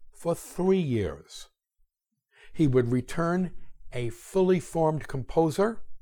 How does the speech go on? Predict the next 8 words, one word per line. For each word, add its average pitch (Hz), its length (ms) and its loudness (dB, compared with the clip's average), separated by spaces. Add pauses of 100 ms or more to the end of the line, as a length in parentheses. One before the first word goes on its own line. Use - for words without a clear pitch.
(760)
and 143 160 0
to 151 140 2 (100)
almost 143 520 2 (140)
immediate 123 840 -2 (340)
acclaim. 98 580 -6 (1600)
When 120 340 -2
we 180 160 4
return 101 560 0